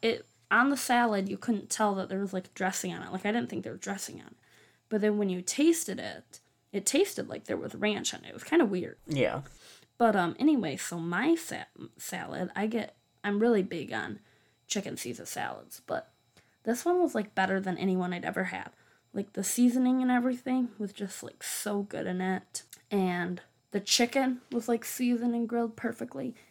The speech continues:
Speaker 1: And then the broccoli was, like, crunchy.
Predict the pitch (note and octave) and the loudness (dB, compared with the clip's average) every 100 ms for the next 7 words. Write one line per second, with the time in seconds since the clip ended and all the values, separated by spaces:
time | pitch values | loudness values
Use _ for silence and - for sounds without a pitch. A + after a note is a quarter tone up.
0 | _ G#3+ A3 A3 G3 - E3+ - - C4 | _ 2 2 2 -2 2 2 2 -2 0
1 | C#4+ D4+ - _ _ _ G#3+ G3 G3+ - | 0 -2 -8 _ _ _ -6 -4 -4 -6
2 | - - - F#3+ G#3 - D4+ E4+ | -10 -8 2 2 4 2 2 0